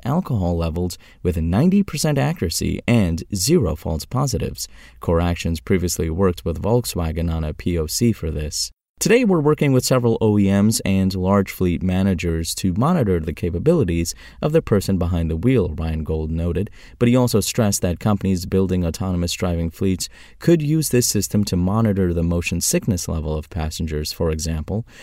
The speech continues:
to manage how the car drives to ensure that passengers feel comfortable.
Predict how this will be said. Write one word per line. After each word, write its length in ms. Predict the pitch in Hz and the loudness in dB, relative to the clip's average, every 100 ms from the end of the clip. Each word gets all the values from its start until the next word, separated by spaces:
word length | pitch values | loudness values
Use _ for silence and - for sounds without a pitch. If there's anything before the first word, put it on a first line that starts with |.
| - | -8
to 80 | - | 4
manage 380 | 104 120 127 123 | 4 6 4 2
how 120 | 110 | 0
the 120 | 98 | 0
car 220 | 92 98 85 | 0 0 0
drives 480 | 80 151 117 104 - | 2 2 2 0 -2
to 140 | 139 | 0
ensure 320 | 139 - 117 | 0 2 0
that 220 | 107 101 | 2 -2
passengers 640 | - 135 131 127 123 123 127 - - - | -2 -4 -2 -2 2 0 0 -10 -20 -8
feel 280 | - 85 85 | 0 0 0
comfortable. 640 | - 82 - - - - | -2 -4 -4 -6 -6 -8